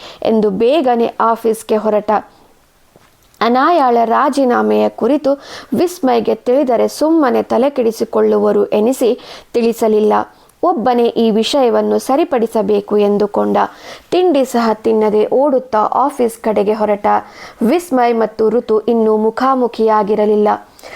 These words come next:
ಋತು ತನ್ನದೇ ಯೋಚನಾ ಲಹರಿಯಲ್ಲಿ ಕಳೆದು ಹೋಗಿದ್ದಳು. ವಿಸ್ಮಯ್ ಸಹ ಹೇಗೆ ರಾಶಿಕಾಳ ಕ್ಷಮೆ ಪಡೆದು ಆಕರ್ಷ್ ಮತ್ತು ಅನಾಯಾರ ಮದುವೆ ಮಾಡಿಸಬೇಕು ಎಂದು ಯೋಚನೆಯಲ್ಲಿ ಮುಳುಗಿ ಹೋಗಿದ್ದ.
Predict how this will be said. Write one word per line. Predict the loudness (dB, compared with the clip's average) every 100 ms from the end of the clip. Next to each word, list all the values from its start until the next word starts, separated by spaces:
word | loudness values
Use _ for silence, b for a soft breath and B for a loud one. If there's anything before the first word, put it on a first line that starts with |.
| B -2
ಋತು | 0 0 -2
ತನ್ನದೇ | 0 0 2 2 2 2
ಯೋಚನಾ | 0 0 0 0 2
ಲಹರಿಯಲ್ಲಿ | 2 2 0 2 2 0 -2
ಕಳೆದು | -2 0 2 0
ಹೋಗಿದ್ದಳು. | 0 0 -2 -2 0 0 -2 B B B -4
ವಿಸ್ಮಯ್ | -4 -2 -2 0
ಸಹ | 0 0 0
ಹೇಗೆ | 0 0 2 0
ರಾಶಿಕಾಳ | 0 0 -4 0 0 0
ಕ್ಷಮೆ | -2 -4 0 0 0
ಪಡೆದು | 0 -2 0 -2 B B B
ಆಕರ್ಷ್ | -2 -2 0 -4 -2
ಮತ್ತು | -4 -2 -4
ಅನಾಯಾರ | -4 -2 0 2 2 2 0
ಮದುವೆ | 0 0 2 0
ಮಾಡಿಸಬೇಕು | 0 0 0 -2 0 -2 -2 -2
ಎಂದು | 0 0 0
ಯೋಚನೆಯಲ್ಲಿ | 0 0 0 -2 0 2 2 2 0 B B B
ಮುಳುಗಿ | 0 2 0 0
ಹೋಗಿದ್ದ. | 0 0 0 0